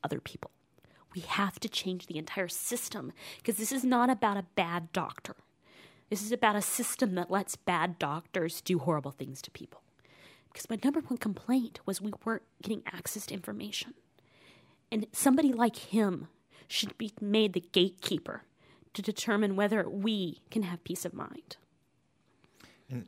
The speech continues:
Speaker 2: how, so this is all going on. Your husband's dying. You have a family to support. Uh, how did you get through this? Why, why are you the one of the many that was able to create the conversation?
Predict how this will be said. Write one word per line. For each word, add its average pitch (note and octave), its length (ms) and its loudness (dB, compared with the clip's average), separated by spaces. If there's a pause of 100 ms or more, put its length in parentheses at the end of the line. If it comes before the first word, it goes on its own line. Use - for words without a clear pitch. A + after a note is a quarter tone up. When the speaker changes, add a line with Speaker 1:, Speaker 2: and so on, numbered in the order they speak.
Speaker 2:
how, D3 320 -2
so A2 400 0 (840)
this - 180 -4
is B2 80 -2
all G#2 160 10
going F#2 260 0
on. D#2+ 340 -4
Your D#2+ 120 -6
husband's G2 400 -6
dying. C#2+ 580 -8
You D#2 140 -10
have D#2 160 -6
a D2+ 80 -10
family E2 440 -6
to - 160 -12
support. C#2 560 -10 (1000)
Uh, E2+ 340 -2
how A2 240 -4
did B2+ 140 -2
you A#2 80 -4
get G#2+ 160 -4
through A2+ 160 -4
this? F2+ 160 -6
Why, F#2+ 260 2
why G2 320 0
are A2 80 -2
you F#2+ 280 -4
the F#2+ 120 -6
one E2 460 -6
of E2 140 -8
the E2+ 100 -4
many D#2+ 500 -4
that D2 300 -8
was D2+ 160 -8
able D2+ 260 -6
to D2 240 -12 (1120)
create E2 240 -6
the - 80 -14
conversation? C#2 640 -14